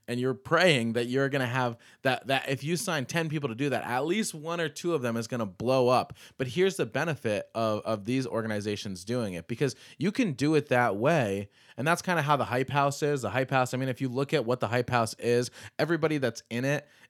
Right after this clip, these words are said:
is a big content creator, but there are just a couple who have really risen to the top. Basically, Charlie, Dixie, and Addison are the three who have just excelled far above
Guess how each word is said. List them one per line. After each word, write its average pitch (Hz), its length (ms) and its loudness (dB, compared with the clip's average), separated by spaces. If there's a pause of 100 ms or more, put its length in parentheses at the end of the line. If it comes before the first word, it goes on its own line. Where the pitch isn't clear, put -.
(100)
is 143 380 6
a 113 80 0
big 123 280 0
content 113 420 -6
creator, 110 600 0 (220)
but 139 140 0
there 139 120 4
are 123 60 4
just 127 240 0
a 117 80 0
couple 110 520 -2
who 113 100 -2
have 98 180 -2
really 107 400 -2
risen 98 300 -8
to 98 80 -16
the 98 100 -6
top. 90 260 -8
Basically, 120 380 -6
Charlie, 120 400 0
Dixie, 107 560 -4 (300)
and 104 340 -4 (140)
Addison 107 420 -2
are 92 100 -2
the 92 80 -2
three 104 380 -6
who 95 80 -6
have 95 200 -6
just 98 280 -4 (180)
excelled 107 440 -4
far 131 640 6
above 101 440 0